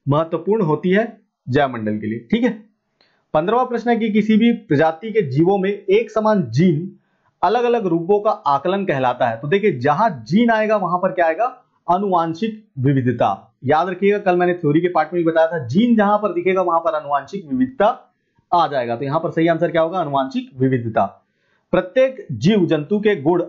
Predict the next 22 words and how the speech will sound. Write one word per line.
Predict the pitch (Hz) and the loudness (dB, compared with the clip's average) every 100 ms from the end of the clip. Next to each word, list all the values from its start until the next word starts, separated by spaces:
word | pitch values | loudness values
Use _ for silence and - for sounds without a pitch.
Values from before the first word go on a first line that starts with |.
| 175 | -2
आनुवांशिक | 160 160 170 175 220 | 0 0 0 -2 -4
स्तर | 202 214 | 0 0
पर | 214 160 | 0 -2
जीन | 113 208 | 0 2
द्वारा | 208 190 190 | 4 2 0
निर्धारित | 165 139 156 170 | -2 0 0 0
होते | 190 185 | 0 -2
हैं। | 214 - _ _ - | -4 -8 _ _ -2
किसी | 180 262 | 0 2
भी | 240 | 2
प्रजाति | 226 175 170 170 | 2 2 0 -2
के | 202 185 | -2 0
जीवों | 135 165 202 | 2 2 2
में | 190 | 0
एक | 180 202 | -2 -2
समान | 202 190 180 | -2 -2 0
जीन | 147 185 | 0 0
के | 185 | 0
अलग | - 165 | 2 2
अलग | 175 175 | 2 -2
रूपों | 135 131 147 | -4 -4 0
का | 190 247 - | 0 0 -4